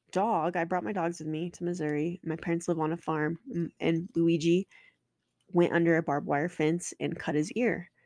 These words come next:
Well, it was, it was extremely deep cut. We had to leave in, like, an hour for the funeral. Um, it was a Saturday evening, and I was like, "I don't know what to do, Mom." And she's like, "Oh, just put a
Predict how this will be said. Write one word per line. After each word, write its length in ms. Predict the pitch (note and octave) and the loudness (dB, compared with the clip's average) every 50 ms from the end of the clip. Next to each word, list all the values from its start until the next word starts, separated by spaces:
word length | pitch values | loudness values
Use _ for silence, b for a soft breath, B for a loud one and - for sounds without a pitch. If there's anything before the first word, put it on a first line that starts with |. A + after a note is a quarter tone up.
| _ _ _ _ _ _ _ - _ | _ _ _ _ _ _ _ -20 _
Well, 420 | - E3 D#3+ D#3 D#3+ D#3 C#3+ - - _ _ _ - | -6 -2 0 0 0 0 -2 -4 -8 _ _ _ 0
it 120 | - D3+ | 2 4
was, 560 | D#3 D3+ D3 D3 F3 - - - - - - - _ _ _ | 6 6 4 4 2 -2 -6 -6 -8 -8 -12 -14 _ _ _
it 60 | - D3 | -4 -4
was 120 | E3+ - | -2 -2
extremely 420 | D3+ - - - - G3 G3+ G3+ | -4 -6 -2 0 2 4 6 6
deep 240 | F#3+ F#3 F#3 - - | 6 6 4 2 0
cut. 320 | - - E3+ E3 D#3+ - - _ - | 0 2 4 4 4 2 -2 _ -4
We 340 | E3 E3+ E3 E3+ E3+ E3+ E3+ | 2 4 4 4 6 4 4
had 540 | E3+ E3 D#3+ E3+ D#3+ D3+ D3 D3+ E3 E3+ - | 4 2 2 0 0 0 0 0 -2 -6 -14
to 120 | - - - | -14 -8 -2
leave 520 | D#3+ E3+ F3 E3+ F3 F3 F3+ F3 - - - _ _ _ _ _ _ - | 0 2 2 2 2 0 0 -4 -8 -18 -20 _ _ _ _ _ _ -8
in, 160 | - F3+ E3+ | -6 -4 -4
like, 160 | E3 D3+ D#3+ | -4 -4 -6
an 80 | D#3 - - - | -8 -10 -10 -8
hour 520 | C#3+ D3 F3+ F3+ F#3+ F#3+ F#3+ F#3 E3 - - _ _ _ _ | -6 -4 -2 0 0 0 0 0 -2 -4 -6 _ _ _ _
for 180 | - - - E3+ | -8 -4 -2 -2
the 120 | D#3+ D#3+ | -2 -2
funeral. 520 | D#3+ - F3 E3+ E3+ E3+ E3 E3 D#3+ E3+ - b b b b b b b b b b b b b b b b - | -4 -2 0 2 4 4 4 2 2 -2 -4 b b b b b b b b b b b b b b b b -6
Um, 500 | E3 E3+ D#3+ D#3+ D#3+ D3+ D3+ D#3+ F3+ - | -4 -4 -2 -2 -4 -4 -6 -8 -6 -2
it 40 | - | 0
was 120 | E3 D#3+ | 0 0
a 60 | E3 | 0
Saturday 420 | E3 - - F#3 F3+ F3 E3 E3 D#3 | -2 -2 -2 0 2 4 4 6 6
evening, 520 | D#3 E3 E3 D#3 E3 D#3+ D#3 D#3+ D#3+ E3 | 6 6 6 6 4 4 4 2 0 -2
and 80 | - D#3 | -4 -4
I 60 | D3 | -4
was 180 | D#3 D#3 E3 - | -4 -4 -6 -6
like, 200 | - D3 - _ - - | -8 -10 -10 _ 2 4
"I 80 | E3 | 6
don't 100 | E3 E3+ | 8 8
know 100 | E3 E3 | 8 6
what 100 | E3 D#3 E3+ | 6 4 2
to 100 | E3+ D3+ | 2 2
do, 140 | D#3 D#3 | 4 4
Mom." 320 | D#3 D3+ D3 D3 D3+ D3 D3+ | 4 2 2 2 2 2 0
And 120 | D#3 D#3+ | 0 -2
she's 180 | - - F3 F3+ | -2 -4 -4 -4
like, 180 | F3 F3 - _ - | -4 -4 -4 _ 2
"Oh, 220 | - G#3+ A3 A3+ | 4 6 8 6
just 260 | A3+ G3+ A#3 - - - | 6 4 2 -4 -2 0
put 140 | - C4+ | 2 4
a 200 | B3+ A#3+ G#3+ F3 | 6 6 4 4